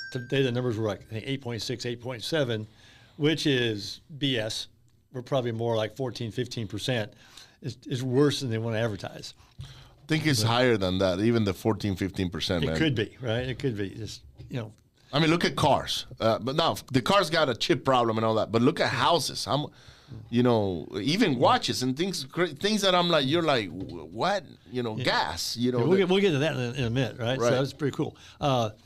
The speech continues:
Speaker 1: but then, so forty-five percent of the time when inflation hit over five,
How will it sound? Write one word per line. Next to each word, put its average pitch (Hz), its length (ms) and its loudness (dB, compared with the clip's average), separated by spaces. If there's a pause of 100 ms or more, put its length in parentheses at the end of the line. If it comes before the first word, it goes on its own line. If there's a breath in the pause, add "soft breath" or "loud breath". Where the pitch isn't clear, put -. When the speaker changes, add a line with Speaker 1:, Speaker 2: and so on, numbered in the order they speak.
(440 loud breath)
Speaker 1:
but 143 80 -2
then, 180 440 2
so 151 180 0
forty-five 196 1300 -4
percent 185 300 0
of 170 60 0
the 147 120 -4
time 123 460 -2 (180)
when 135 240 -4
inflation 135 640 -2 (520 soft breath)
hit 185 320 0
over 151 220 2
five, 110 460 -6